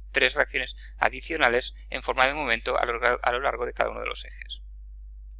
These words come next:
Una rótula en tres dimensiones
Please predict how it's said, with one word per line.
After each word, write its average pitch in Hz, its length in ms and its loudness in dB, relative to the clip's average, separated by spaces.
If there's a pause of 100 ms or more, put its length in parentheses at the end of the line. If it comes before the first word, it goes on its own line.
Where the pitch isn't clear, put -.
(2000)
Una 143 160 6
rótula 165 260 2
en 117 80 0
tres 110 160 -2
dimensiones 175 800 -6